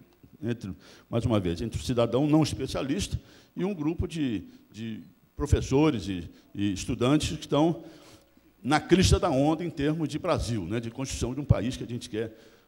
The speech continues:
soberano e independente e justo com todos os cidadãos brasileiros. Próximo. Coisa que a gente não pode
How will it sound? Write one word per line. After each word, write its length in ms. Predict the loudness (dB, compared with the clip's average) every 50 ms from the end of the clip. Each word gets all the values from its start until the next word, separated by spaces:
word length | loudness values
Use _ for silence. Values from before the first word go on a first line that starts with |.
| _ _
soberano 800 | -8 -6 -6 -2 -2 -2 0 2 2 2 2 2 0 0 -2 -2
e 220 | -2 0 0 0
independente 840 | 0 -2 -2 2 2 2 2 2 -4 -2 -2 0 -2 -2 -4 -4 -6
e 120 | -4 -2
justo 440 | -2 0 2 2 2 0 0 -2 -6
com 160 | -6 -6 -10
todos 320 | -8 -8 -10 -10 -10 -10 -10
os 440 | -12 -12 -12 -12 -14 -16 -16 -18 -20 -20 -20 -18
cidadãos 360 | -14 -8 -6 -4 -2 0 2
brasileiros. 420 | 2 2 2 0 -6 -8 -12 -16 -20 -20 -20 -20 _ _ _ _ _ _ _
Próximo. 320 | -8 -8 -8 -8 -10 -18 -20 -20 _ _ -20 _ _ _ _ _ _ _ _ _ _ _ -20 _ -20 -20 -20 _ _ _
Coisa 160 | -4 -2 2 2
que 60 | 4
a 40 | 4
gente 180 | 4 2 2
não 100 | 0 4
pode 380 | 6 6 6 6 4 2 -2